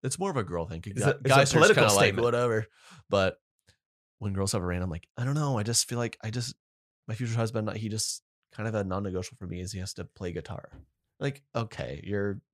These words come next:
Speaker 1: <laughs> you, can you imagine on a first date? Like, "This has gone so well." She's like, "By the way, I got a guitar in my place. Could you maybe, uh, give me a rendition of Hallelujah by whatever his name is?"
Speaker 2: Whatever
Speaker 1: Dang it.
Speaker 2: version you would like.
Speaker 1: <laughs> Yeah.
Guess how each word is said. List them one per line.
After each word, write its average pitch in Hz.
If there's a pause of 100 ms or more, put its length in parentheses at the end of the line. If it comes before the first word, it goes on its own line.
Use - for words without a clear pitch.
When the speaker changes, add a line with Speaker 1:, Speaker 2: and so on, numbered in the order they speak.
(340)
Speaker 1:
<laughs> -
you, 185 (840)
can 147
you 139
imagine 117
on 104
a -
first 101
date? 95
Like, 90
"This 107
has 127
gone 107
so 107
well." 90
She's -
like, 87 (100)
"By 98
the 107
way, 80 (1800)
I 104
got 101
a 107
guitar 104
in 82
my 82
place. 80
Could 90
you 90
maybe, 82
uh, 80
give 85
me 85
a 82
rendition 80
of 78 (760)
Hallelujah 82
by 78 (1160)
whatever 85
his 90
name 87
is?" 92
Speaker 2:
Whatever 139
Speaker 1:
Dang 120
it. -
Speaker 2:
version 123
you 123
would 123
like. 120
Speaker 1:
<laughs> -
Yeah. 151